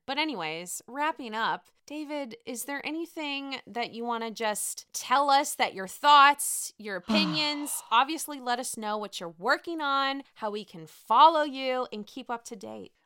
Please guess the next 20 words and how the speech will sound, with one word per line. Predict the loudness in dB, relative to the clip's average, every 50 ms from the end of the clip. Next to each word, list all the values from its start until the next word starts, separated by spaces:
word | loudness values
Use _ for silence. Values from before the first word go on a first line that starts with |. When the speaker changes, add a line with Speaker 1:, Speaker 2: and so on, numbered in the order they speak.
| _ _
Speaker 2:
I | 2 4
mean, | 4 6 6
look, | 6 6 6 6
there's | 4 2 4 4
a | 2
lot | 4 6 6 6 6 4
going | 2 2 2 2 2
on | 2 2 2 2 0 0 -2 -2 -4 -6 -8 -8 -6 -4
in | -4 -4
Housewives. | -2 -2 -2 -2 -2 -4 -4 -2 -2 0 0 0 -2 -2 -4 -8 0 2
I | 4 4 4 2
Speaker 1:
Absolutely. | -2 -2 2
Speaker 2:
think, | 2 2 4 2 0 -4 -8 -18 _ _ 0
you | 2 2
know, | 4 4 4 4 2 2
I | 2 2 2
think | 2 0 -2 -2
we | -2 -2 0 4
all | 6 8 8 8 8 8 6
have | 4 2 0 0 2 4 4 4 2